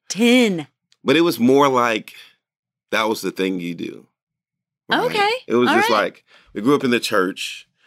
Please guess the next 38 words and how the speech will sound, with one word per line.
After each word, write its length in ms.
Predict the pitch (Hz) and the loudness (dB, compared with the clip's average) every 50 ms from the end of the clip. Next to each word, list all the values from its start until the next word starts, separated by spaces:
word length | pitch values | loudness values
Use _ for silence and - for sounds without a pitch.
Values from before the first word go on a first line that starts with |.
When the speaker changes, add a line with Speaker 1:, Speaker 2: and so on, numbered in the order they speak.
| _ - - - _ _ - | _ -20 -20 -20 _ _ -6
Speaker 2:
and 200 | - 101 104 101 | -4 -2 -2 -2
the 40 | 98 | -2
people 300 | 98 - 139 135 131 120 | -2 0 0 0 2 2
that 140 | 107 107 95 | 0 0 0
got 200 | 87 101 95 - | 2 0 -2 0
all 240 | 64 101 104 117 120 | 0 2 2 2 2
the 100 | 120 - | 0 -2
praise, 380 | - - 113 95 95 95 90 | -4 -2 0 0 0 0 -2
especially 380 | - - 92 92 107 - - 104 | -4 -4 -4 -4 -2 0 0 0
in 60 | 101 | 0
the 80 | 82 - | 0 0
early 260 | 85 104 101 95 92 | 0 -2 0 0 -2
nineties 680 | 90 82 76 80 85 78 73 73 69 - - - - _ _ _ _ _ _ _ _ _ _ _ _ _ _ _ _ - | -4 -4 -6 -6 -8 -8 -10 -12 -14 -14 -18 -18 -20 _ _ _ _ _ _ _ _ _ _ _ _ _ _ _ _ -4
and 100 | 101 98 | 0 0
in 80 | 95 95 | 2 2
the 100 | 90 101 | 0 0
eighties, 320 | 98 95 95 92 87 82 - | -2 -2 -4 -4 -6 -8 -2
that's 200 | - 101 104 - | -2 -2 -2 -2
kinda 220 | - 110 95 90 87 | -2 -2 0 0 0
the 160 | 82 80 - | 0 0 0
area 200 | - 92 90 82 | 2 0 -2 -2
I 20 | |
grew 180 | 78 78 80 78 | -4 -4 -4 -6
up 120 | - - - | -6 -8 -10
in, 140 | - - | -12 -6
Speaker 1:
Mm-hmm. 200 | 202 208 196 92 | -4 -4 -2 0
Speaker 2:
were, 420 | 101 98 95 95 92 87 82 80 - _ _ - - - - - - - - - _ _ - - - _ _ _ - | 2 4 4 4 2 0 -4 -8 -12 _ _ -20 -20 -18 -16 -14 -14 -14 -16 -18 _ _ -14 -14 -14 _ _ _ -6
um, 300 | 90 101 101 98 95 92 | -2 0 0 0 0 -2
the 220 | 87 101 104 110 107 | -2 -2 0 0 2
athletes, 720 | 110 120 143 - - 175 165 - - - - - - - _ _ _ _ _ _ _ - 196 | 2 0 -2 -2 -2 -2 -2 -2 -4 -8 -10 -10 -12 -16 _ _ _ _ _ _ _ -10 -8
Speaker 1:
Mm-hmm. 260 | 190 185 190 190 190 | -6 -4 -4 -4 -2
Speaker 2:
right? 380 | - 92 92 95 107 120 - _ _ _ - - | -2 0 0 0 -2 -2 -6 _ _ _ -8 -6
Um, 720 | 90 90 90 87 85 82 82 85 87 85 85 85 85 _ _ _ _ _ _ _ | -4 -2 -2 -2 -2 -4 -4 -6 -8 -8 -12 -14 -16 _ _ _ _ _ _ _
the 500 | - 87 87 87 90 87 85 80 78 - - - - _ _ | -2 0 0 0 0 -2 -4 -6 -8 -10 -14 -16 -20 _ _
people 260 | - 127 127 104 113 | 0 0 2 2 4
on 120 | 117 113 110 | 2 4 2
the 60 | 98 | 2
street, 420 | - - 120 135 139 143 - _ | 0 0 0 0 0 -2 -4 _